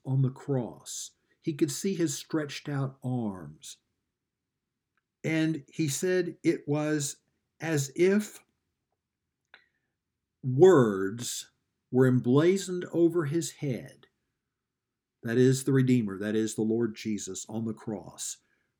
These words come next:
"Cursed, sh-, uh, Christ hath redeemed us from the curse of the law, being made a curse for us." Oh, beloved, it's a wonderful thing, is it not?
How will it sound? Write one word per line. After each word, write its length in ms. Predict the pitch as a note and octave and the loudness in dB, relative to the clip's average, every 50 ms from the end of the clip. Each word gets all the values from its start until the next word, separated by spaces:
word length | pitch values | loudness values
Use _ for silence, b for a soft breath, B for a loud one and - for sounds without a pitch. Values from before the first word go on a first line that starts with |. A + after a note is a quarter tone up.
| _ | _
"Cursed, 520 | - - - F3 F3+ F3 F3 - F#3+ E3 E3 | -14 -4 0 0 0 0 0 -2 -2 -2 -2
sh-, 200 | C#3 - - - C3+ - | -6 -10 -12 -14 -12 -8
uh, 280 | C3 B2+ A#2+ A2 G#2 G#2 _ _ _ _ _ _ _ _ _ | -6 -6 -4 -4 -6 -8 _ _ _ _ _ _ _ _ _
Christ 420 | _ - D#3+ E3 F3 F3+ - - - | _ -6 -2 0 0 0 0 -2 -4
hath 220 | - D3+ C#3 - | -6 -6 -4 -2
redeemed 520 | D3+ C#3 C3 C3+ - A#2+ C3+ C3+ C#3 C3 C#3 | -2 -2 -2 0 0 2 4 4 4 4 4
us 140 | C3+ C3 | 2 0
from 240 | - - C#3 C3 B2+ | -2 -4 -4 -2 -2
the 80 | A#2 A2 | -2 -4
curse 460 | - - - C3+ B2+ B2 A#2+ - - | -8 -6 -4 -2 -2 -2 -2 -6 -10
of 180 | - C3 G#2+ G#2 | -10 -10 -8 -4
the 80 | A2+ | -2
law, 560 | A2 G#2 G#2+ G#2 G2+ G2+ G2+ G2 G2 F#2+ F#2 _ _ _ _ _ _ _ _ _ _ _ _ _ _ _ - | -2 0 0 -2 -2 -6 -6 -6 -8 -8 -10 _ _ _ _ _ _ _ _ _ _ _ _ _ _ _ -8
being 320 | - A2+ A#2 A#2 A2+ A2+ | -4 -4 -2 -2 -4 -4
made 320 | A2 A2 A2 A2 G#2+ A2 G#2+ | -4 -4 -2 0 0 0 -2
a 160 | G2 G2+ - | -4 -12 -14
curse 480 | - - - - G#2 G2 G#2 G#2 - - - - | -16 -18 -12 -10 -10 -8 -8 -10 -12 -14 -14 -10
for 300 | G2+ F#2+ F2 D#2+ D#2 D#2 | -10 -10 -8 -8 -12 -14
us." 480 | C#2+ C2+ _ - - - - - - _ _ _ _ _ _ _ _ _ _ _ _ _ _ _ _ _ _ _ b b b b b - | -16 -18 _ -14 -12 -12 -10 -12 -14 _ _ _ _ _ _ _ _ _ _ _ _ _ _ _ _ _ _ _ b b b b b -4
Oh, 100 | B2+ B2+ | 0 0
beloved, 460 | B2 A2+ A#2+ A2+ A#2+ B2 B2+ B2 B2 A2+ | 0 2 2 2 2 2 2 2 0 0
it's 160 | G#2+ - - | -2 -2 -4
a 40 | G#2+ | -4
wonderful 440 | G#2 A#2 B2 B2 A#2+ G#2+ G#2+ A2 | -4 -2 -4 -4 -4 -2 -4 -4
thing, 340 | G#2+ - - C3+ B2+ A#2 G#2+ | -6 -2 -2 -2 -2 0 -2
is 160 | G2 E2+ - | -4 -6 -6
it 160 | - - - - | -6 -8 -8 -6
not? 340 | G#2+ G#2+ G2+ G2+ G#2 G#2 | -6 -6 -6 -6 -8 -10